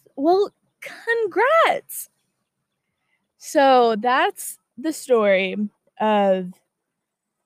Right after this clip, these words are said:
when I was a summer staffer at Glenlick Camp, and I had a camper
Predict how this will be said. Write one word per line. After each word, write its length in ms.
when 180
I 200
was 320
a 100
summer 580
staffer 800
at 240
Glenlick 540
Camp, 360
and 160
I 80
had 360
a 60
camper 680